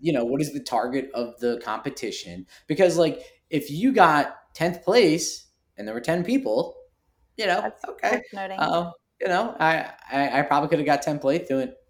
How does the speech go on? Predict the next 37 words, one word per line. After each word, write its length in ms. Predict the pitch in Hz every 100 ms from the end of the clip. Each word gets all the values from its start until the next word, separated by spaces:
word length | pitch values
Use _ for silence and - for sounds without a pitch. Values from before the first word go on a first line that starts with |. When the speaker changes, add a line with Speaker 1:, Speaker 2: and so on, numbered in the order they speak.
| _
Speaker 1:
doing 200 | 127 131
nothing 380 | 117 110 151 -
out 80 | 123
of 80 | 120
ten 200 | 123 120
people. 300 | 120 117 147
I'm 120 | 127
not 160 | 120 120
trying 160 | 120
to 100 | 107
discount 360 | 110 170 117 98
that, 120 | 104
but 120 | -
if 60 | 143
you 80 | 196
got 160 | 180 -
tenth 180 | 160
place 220 | - 143 -
out 120 | 127
of, 100 | 120
like, 180 | 117 - _ _ -
ten 180 | 107
thousand 380 | 101 185 202 110
people, 460 | 104 92 95 95 - _ _ _ -
like, 360 | 117 120 - -
it 100 | 123
do-, 120 | 147
you 100 | 135
don't 160 | 151 202
have 140 | 202
to 80 | 131
win 200 | - 175
it 240 | 104 85 _ -
to 100 | 113
show 260 | 120 110
that, 140 | 107 95
like, 240 | 101